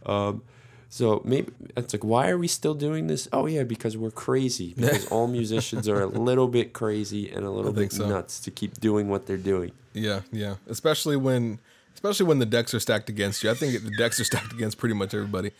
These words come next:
Speaker 2: And I, I don't know if I already gave this dis-, this disclaimer, but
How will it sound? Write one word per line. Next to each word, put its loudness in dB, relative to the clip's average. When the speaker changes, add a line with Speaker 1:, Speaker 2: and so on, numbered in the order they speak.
Speaker 2:
And -2
I, 6
I 6
don't 4
know 4
if -2
I 4
already 0
gave -4
this -6
dis-, -8
this -2
disclaimer, 0
but -4